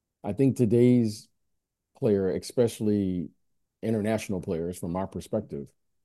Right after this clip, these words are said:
I think they can adapt. And in some ways, Mo, I think the, the, the European game is a much more physical game.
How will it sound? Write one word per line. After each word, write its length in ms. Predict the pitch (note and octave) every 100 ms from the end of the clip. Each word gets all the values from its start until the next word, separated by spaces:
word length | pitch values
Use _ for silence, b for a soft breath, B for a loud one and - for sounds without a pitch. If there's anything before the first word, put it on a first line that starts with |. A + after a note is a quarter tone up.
| _ _ _ _ _ -
I 120 | C3+
think 240 | D#3 C#3+
they 160 | C#3 C3+
can 180 | C3+ A#2
adapt. 400 | G#2 C3 - _ _ _ _ _ _ _ _ -
And 140 | C#3
in 80 | A#2+
some 260 | G#2+ F#3+ D#3+
ways, 260 | G#2 F#2
Mo, 180 | G2 A2
I 120 | A2
think 320 | G#2+ C3 A2+ A2+
the, 320 | A2 G#2+ - G2
the, 300 | A2 G#2+ -
the 120 | G#2 A#2
European 680 | A#2 C3+ C3+ D#3+ D#3+ C#3+
game 360 | G2+ F#2 G2+ A2
is 120 | G2+
a 100 | G2+ -
much 260 | A2 A#2 A#2+
more 160 | A2
physical 460 | - C3 C3 C3 D#2
game. 340 | G#1+ B1 C3